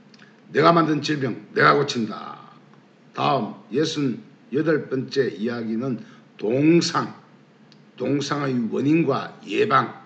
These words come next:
그리고 치료법까지 소개하겠습니다. 제가 어릴 적에 이 초등학교 오 학년 때부터 거의 고등학교 거의 한 십 년간 해마다 동상 걸려서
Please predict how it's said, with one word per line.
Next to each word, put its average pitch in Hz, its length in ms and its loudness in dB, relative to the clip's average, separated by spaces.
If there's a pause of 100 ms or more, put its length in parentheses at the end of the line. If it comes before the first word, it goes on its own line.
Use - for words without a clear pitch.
(100)
그리고 123 320 -6
치료법까지 139 1000 -4 (220)
소개하겠습니다. 87 880 -12 (180)
제가 135 300 0
어릴 147 340 -4
적에 135 440 -4 (1000)
이 90 360 -16 (360)
초등학교 147 520 -2
오 113 240 0
학년 151 340 0
때부터 117 760 -6 (280)
거의 147 420 -2 (140)
고등학교 139 580 -6
거의 - 160 0
한 113 140 -6
십 185 220 -4
년간 185 420 0 (360)
해마다 190 380 4
동상 139 460 -4
걸려서 117 540 -6